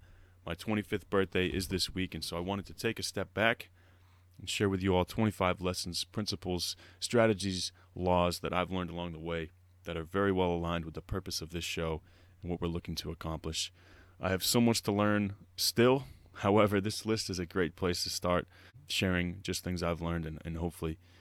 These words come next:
it'll be helpful for you, for you all. I'll be splitting this list of twenty-five into two separate episodes, so today will be part one, so lessons one through twelve, and then next week will be thirteen through twenty-five. Be sure you catch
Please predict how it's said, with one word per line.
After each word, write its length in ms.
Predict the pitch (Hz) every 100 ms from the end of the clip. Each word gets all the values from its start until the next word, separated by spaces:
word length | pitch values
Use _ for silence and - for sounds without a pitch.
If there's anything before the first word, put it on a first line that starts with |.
| -
it'll 160 | - 87
be 120 | 82
helpful 260 | 82 82 82
for 180 | - 80
you, 100 | -
for 160 | - 80
you 200 | 80 78
all. 180 | 78 - -
I'll 60 | 92
be 80 |
splitting 300 | 104 - 120
this 160 | 113 104
list 180 | 110 -
of 60 |
twenty-five 500 | 90 107 101 - 98
into 120 | 95 87
two 280 | - 117
separate 460 | 104 - 101 - -
episodes, 500 | 85 87 - 87 85
so 80 | 87
today 220 | 90 87
will 100 | 85
be 120 | 85
part 280 | - 90 78
one, 300 | 87 90 87 - - - -
so 160 | -
lessons 360 | 87 87 - 82
one 220 | 87 85
through 120 | 82
twelve, 540 | 80 - 90 85 80 -
and 120 | -
then 120 | 82 80
next 260 | 87 -
week 180 | 85 80
will 80 | 82
be 120 | 82
thirteen 600 | - 90 - - 82 82 - - - -
through 120 | - 85
twenty-five. 640 | 87 82 - 82 80 80
Be 80 | 92
sure 180 | -
you 120 | 90 85
catch 280 | 90 -